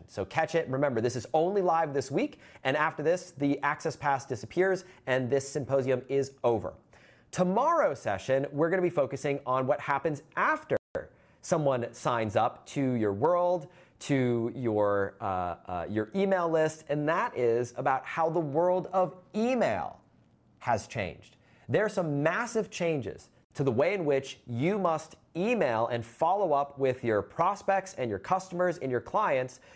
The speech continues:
that have just changed in the last year since the turn of the calendar in two thousand twenty-two.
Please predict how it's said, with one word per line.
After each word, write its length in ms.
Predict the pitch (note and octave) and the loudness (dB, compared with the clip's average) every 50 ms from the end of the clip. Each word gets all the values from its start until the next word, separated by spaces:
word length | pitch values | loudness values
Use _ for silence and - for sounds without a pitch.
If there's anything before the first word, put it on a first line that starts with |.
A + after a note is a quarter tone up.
| - - - | -12 -4 0
that 140 | D3+ D3+ C#3+ | 2 2 2
have 80 | C3 | 0
just 220 | - D#4 - - - | -4 -6 -6 -6 -4
changed 440 | - C4+ C4+ A3+ F3 D3 B2+ - - | 0 0 2 2 2 0 -2 -4 -4
in 320 | E3 E3+ F3 E3+ D#3 D3+ D#3 D3+ | -2 0 0 0 0 -2 -2 0
the 100 | C3 C3+ | 0 2
last 420 | B2 C3+ D#3+ G3 G3 - - - | 2 2 0 -2 -4 -8 -10 -6
year 340 | D3+ D3 D#3+ D3+ B2 - - - - _ _ _ _ _ _ _ - | -4 -2 0 0 -2 -2 -6 -14 -20 _ _ _ _ _ _ _ -8
since 200 | - E3 D3 - | -4 -4 -4 -2
the 280 | - - C#3 C3 - - - | 0 0 2 2 0 -4 -10
turn 300 | - - E3+ F3 F3 E3 | -10 -6 -4 -2 -2 -2
of 60 | D3+ | -2
the 80 | C3+ C#3+ | -2 -4
calendar 460 | - - D3 C#3+ D3 C3+ A2 G2+ F#2 | -4 -4 -4 -2 -2 -2 -2 -2 -4
in 100 | A2 A2+ | -4 -6
two 140 | - B2+ A#2+ | -6 -2 2
thousand 280 | C3 A#2 A#2 A2+ A2 | 2 2 2 2 -2
twenty-two. 540 | - - A#2+ G#2+ G#2 F#2+ - A#2+ G2+ E2 C#2+ | -4 -4 -4 -2 -4 -4 -2 -2 -2 -2 -2